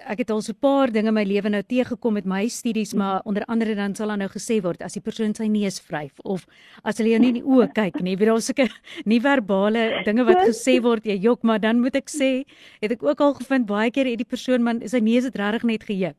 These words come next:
Speaker 1: <laughs>
Speaker 2: Goed,
Speaker 1: Soos,
Speaker 2: dit is baie
Speaker 1: ja.
Speaker 2: waar. En weet jy, dit is presies, ek het dit toevallig die laaste keer in Gauteng nou aan, ehm, More en Saterdag in Centurion bied ek 'n twee dag, ehm, werkswinkel aan hoe om hierdie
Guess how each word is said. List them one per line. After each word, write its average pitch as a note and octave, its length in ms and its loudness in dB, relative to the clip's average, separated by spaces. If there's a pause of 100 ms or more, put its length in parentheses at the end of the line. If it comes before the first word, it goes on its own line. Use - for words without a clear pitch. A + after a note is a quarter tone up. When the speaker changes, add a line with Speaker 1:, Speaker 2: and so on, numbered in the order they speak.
Speaker 1:
<laughs> - 460 -10 (560)
Speaker 2:
Goed, F#4+ 140 4
Speaker 1:
Soos, D4 220 2
Speaker 2:
dit F4 120 4
is E4+ 140 -4
baie G4 300 2
Speaker 1:
ja. A#3+ 180 6
Speaker 2:
waar. E3+ 340 0 (280)
En E4 200 2 (360)
weet D#4+ 240 2
jy, D4 140 2
dit D4 120 2
is G4 160 2
presies, F4 300 2 (320)
ek D#4 180 0
het F#4+ 140 2
dit F4+ 160 0
toevallig F4+ 480 2
die E4 140 4
laaste A#3+ 400 2
keer D4 160 2
in C#4 140 4
Gauteng C#4+ 500 2
nou C#4+ 120 4 (120)
aan, B3 240 2
ehm, A3 220 2 (160)
More C4 500 4
en A#3+ 200 2
Saterdag B3+ 520 2 (400)
in C4+ 180 4
Centurion C#4 480 4
bied B3 180 4
ek B3+ 160 0
'n B3 120 2
twee B3+ 160 4
dag, A#3+ 180 2
ehm, G#3+ 280 0
werkswinkel B3 600 2
aan A3+ 140 2
hoe A#3 180 2
om E4+ 240 6
hierdie B3 380 4